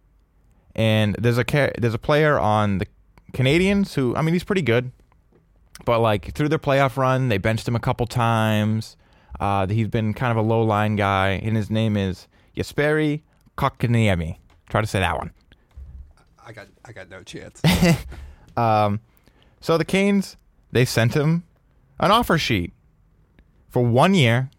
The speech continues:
Speaker 1: six point one million dollars, and a twenty dollar signing bonus. Why twenty dollars? Sebastian Aho's number was number twenty. And the reason this is just so juicy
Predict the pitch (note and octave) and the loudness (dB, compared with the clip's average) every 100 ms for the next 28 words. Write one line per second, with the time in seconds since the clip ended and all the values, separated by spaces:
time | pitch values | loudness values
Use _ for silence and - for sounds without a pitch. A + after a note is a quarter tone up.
0 | _ - - C#3+ - - D#3+ A2 B2 C3 | _ -12 -4 -2 -2 0 0 2 2 4
1 | A#2+ B2 B2+ A#2 G2 F#2+ F#2 F2+ - - | 4 4 2 4 4 4 2 -2 -8 -20
2 | _ _ _ _ _ - - G2+ F2+ - | _ _ _ _ _ -18 -4 0 0 -2
3 | - - A2 A#2 A#2+ G2 F2+ F#2 F2+ F#2 | -8 0 0 2 2 2 4 2 0 -2
4 | - - - F2 F2 E2 - - - - | -8 -8 -2 0 -2 -4 -6 -8 -12 -14
5 | - - G#2 C#3+ - D3 C#3+ C3+ D#3 F3 | -14 0 2 2 2 2 4 4 2 0
6 | F3+ - - - - E2+ F#2+ A#2+ - C3 | -4 -10 -20 -20 -8 -4 0 -2 -2 -2
7 | B2 C3 A2+ A2 B2+ C3+ D3+ - _ _ | 0 0 0 0 0 -2 -4 -8 _ _
8 | _ _ _ _ - - C2+ G#2+ - G2+ | _ _ _ _ -12 -4 0 0 0 -2
9 | E2+ - - - _ _ _ _ _ - | -2 -6 -10 -16 _ _ _ _ _ -20
10 | - - A#2 B2 B2 B2 A#2+ - _ _ | -20 -2 2 4 4 4 0 -6 _ _
11 | _ _ _ _ - C#3 G3 G3+ F3+ D#3+ | _ _ _ _ 0 2 4 4 2 2
12 | D3 B2 A#2+ - A#2 A2 G2+ A2 - C#3 | 0 0 -2 0 0 0 0 -2 0 -2
13 | C#3 | -2